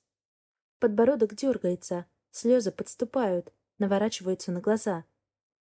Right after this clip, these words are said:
Я уже просто и так на грани была, а теперь? «Даже не думай опять зареветь!» резко обрубает варвар. «Что ты опять завелась?»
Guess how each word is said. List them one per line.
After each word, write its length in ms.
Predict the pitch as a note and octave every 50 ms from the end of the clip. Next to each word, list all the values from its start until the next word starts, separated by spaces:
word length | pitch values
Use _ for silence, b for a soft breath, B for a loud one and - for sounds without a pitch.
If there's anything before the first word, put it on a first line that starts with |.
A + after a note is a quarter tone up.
| _ _
Я 260 | - A#3 A3 A3 G#3 G#3
уже 200 | G#3 G3+ G#3 G3+
просто 340 | - A#3 A3 - - A3+
и 60 | A3+ A3+
так 240 | - C4 A3+ -
на 120 | G#3 G#3+ A3
грани 300 | G#3+ A#3+ A#3+ A3 G#3 G#3
была, 400 | G3 A3+ A#3 A#3 G#3+ F#3 F3 - _ _ _ _
а 140 | - A3 G#3+
теперь? 520 | - A3 - - - A3 A#3 B3 A#3 - _ _ _ _ _ _ _ _ _ _ _ _ _ _ _ _ _ _ _ _ _ _ _ _
«Даже 340 | - F3+ F3 F3+ G3+ A#3 C#4
не 140 | D4 D4 D#4
думай 320 | B3+ B3 G#3 F#3 F3+ F3+
опять 260 | F3+ - F3+ E3+ D#3+ -
зареветь!» 520 | F3+ F3+ F#3 F3+ E3 - - - - - _ _ _ _ _ _ _ _ _ _ _ _ _ _ _ _ _ _
резко 400 | B3+ A#3 A3+ G3+ - - - G3
обрубает 500 | F#3+ F#3 G#3+ G#3 G#3+ A3 G3 G3 - -
варвар. 360 | B3+ B3 A3 F#3 F#3 F3 - _ _ _ _ _ _ _ _ _ _ _ _ _
«Что 220 | - - D#4 D#4+
ты 100 | - G#3
опять 280 | F3+ - A#3 G#3+ F3 E3+
завелась?» 520 | F#3 G3 G#3+ A3 F#3+ E3 D3+ - -